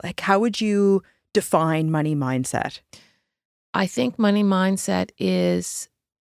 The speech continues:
Speaker 2: the way that you understand and what's important about money, okay? So in many cases, let's say even, for example, that, um,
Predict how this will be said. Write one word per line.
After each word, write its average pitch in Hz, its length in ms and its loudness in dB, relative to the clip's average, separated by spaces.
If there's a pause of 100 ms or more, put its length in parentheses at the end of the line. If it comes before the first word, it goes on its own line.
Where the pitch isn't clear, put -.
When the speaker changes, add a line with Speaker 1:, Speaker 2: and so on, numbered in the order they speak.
(880)
Speaker 2:
the 196 120 4
way 196 680 2 (220)
that 202 180 -2
you 190 520 0 (240)
understand 185 720 0
and 170 140 0
what's 170 200 -4
important 175 460 -4
about 165 280 -6
money, - 400 -6
okay? 196 420 -4 (420)
So 190 540 2 (180)
in 196 200 4
many 226 260 2
cases, 196 720 -2 (160)
let's 196 200 -8
say 208 160 2
even, 208 220 0
for 208 140 -4
example, 185 480 -2
that, 175 360 0 (440)
um, 185 560 0